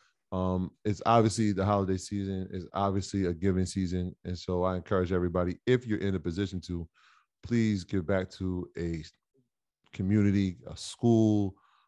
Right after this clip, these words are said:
a church, some way to give back is very important, um, because we've been blessed this year. And I know that we're, we're doing stuff in our community,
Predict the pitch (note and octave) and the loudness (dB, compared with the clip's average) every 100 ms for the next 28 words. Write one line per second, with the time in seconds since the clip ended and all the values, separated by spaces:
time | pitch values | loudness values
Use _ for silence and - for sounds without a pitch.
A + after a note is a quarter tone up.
0 | _ E2 E2+ - G#2 - _ _ - - | _ -14 -10 -2 -2 -2 _ _ -14 0
1 | B2+ A#2 G#2 G2+ F2 F#2+ E2+ F2 F2+ E2+ | 2 4 2 2 -2 -4 -4 0 -2 -2
2 | F#2 E2 A2 G2+ F2+ - F2 E2+ F2 E2 | -6 -2 0 0 -2 -6 -6 -6 -8 -10
3 | _ - F2+ E2+ E2 D#2+ D#2 E2 F#2+ F#2 | _ -6 -4 -2 -2 -4 -8 -6 0 0
4 | E2+ - - - - G#2 G#2 G#2 F#2 G#2 | -2 -8 -16 -18 -8 -4 2 2 6 4
5 | - E2+ - D#2+ D#2 F#2 _ F2+ F2 F#2 | 2 -6 -4 -6 -6 -10 _ -4 -2 2
6 | F2+ F2 - - F#2+ F2 F#2+ F2 F#2 - | 2 0 -4 -8 -6 -2 -4 -2 -4 -2
7 | F2 F2 F2+ F2+ F2+ F2+ F2 | -4 -2 -2 -4 -4 -2 -2